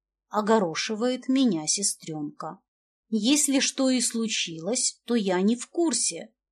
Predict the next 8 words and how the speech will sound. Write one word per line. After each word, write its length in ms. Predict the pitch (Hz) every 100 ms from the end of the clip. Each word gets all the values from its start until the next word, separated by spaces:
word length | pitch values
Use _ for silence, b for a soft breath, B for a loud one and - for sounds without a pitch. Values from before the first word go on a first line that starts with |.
| _
Вполне 560 | _ - - 233 262 285
возможно, 840 | 254 240 196 185 180 175 208 226 226
что 260 | - -
у 140 | 240 247
неё 400 | 247 247 180 170
к 100 | -
тебе 380 | 202 202 220
личное", 800 | 226 311 311 - 170 156 151 175